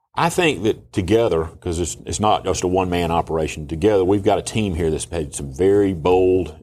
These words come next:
visionary, um, things. We provided leadership, and it's working. And, you know, you can, you can look around at other governments, including one big one in Washington, and you see what happens when it breaks down and it gets dysfunctional. And when you look at what we've done, I think our record shows, hey, we're willing to get ahead of problems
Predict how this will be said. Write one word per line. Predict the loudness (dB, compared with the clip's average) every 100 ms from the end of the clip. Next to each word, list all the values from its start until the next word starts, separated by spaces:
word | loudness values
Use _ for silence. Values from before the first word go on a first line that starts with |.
| -6
visionary, | 0 0 0 2 2 2 0 -6 _ _
um, | -8 -6 -6
things. | -6 -6 -4
We | -4
provided | -2 2 4 2 2
leadership, | 2 2 0 0
and | -2
it's | -4 0
working. | 0 0 -4 -4
And, | -6 -10 -20 _ _ _
you | -2
know, | 2
you | 2 2
can, | 0 -2 -2
you |
can | 0 2
look | 2
around | 2 4 4
at |
other | 4 4
governments, | 4 2 0 -6 -12 -12 -18 -18
including | -2 0 2
one | 2
big | 2 2
one | 0
in | 2
Washington, | 2 2 -2 -2
and | -2
you |
see | 0 2
what | 2
happens | 0 -2 -2
when | -2
it | 0
breaks | 0 0
down | 0 0
and | 0
it | 0
gets | -2 -2
dysfunctional. | -8 -6 -8 -8 -10 -8
And | -8
when | -4
you | 0
look | 0 0
at | -4
what | 0 2
we've | 2 2
done, | 2 0 0
I |
think | -4 -6 -8 -8 0
our | 2
record | 4 2 -4
shows, | -2 2 2 0 -6 _ _ _
hey, | -8
we're | 0 2
willing | 4 2 0
to | 0
get | 2
ahead | 2 2
of | -2 0
problems | 0 2 -2 -8